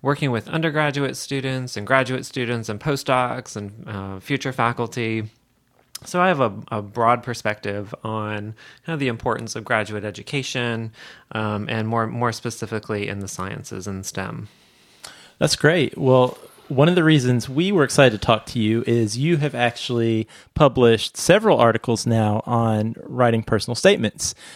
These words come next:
Speaker 2: And as we talked to Beth a little bit last week on deciding where you want to apply to grad school, I think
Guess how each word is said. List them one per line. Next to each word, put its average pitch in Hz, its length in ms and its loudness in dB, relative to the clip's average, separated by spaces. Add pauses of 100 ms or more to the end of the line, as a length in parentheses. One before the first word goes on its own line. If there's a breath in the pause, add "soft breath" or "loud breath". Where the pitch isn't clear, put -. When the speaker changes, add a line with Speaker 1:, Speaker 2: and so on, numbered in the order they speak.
(160 loud breath)
Speaker 2:
And 117 380 2
as 120 100 2
we 120 140 0 (320)
talked - 220 0
to 120 80 2
Beth 123 280 6
a 143 60 4
little 120 180 6
bit 110 160 2
last 160 380 4
week 156 320 4
on 107 460 2 (260 loud breath)
deciding 120 460 4
where 147 100 8
you 165 140 8
want 127 80 6
to 117 60 4
apply 120 200 0
to 110 80 2
grad 104 300 0
school, 104 480 -2
I 120 80 4
think 135 280 -2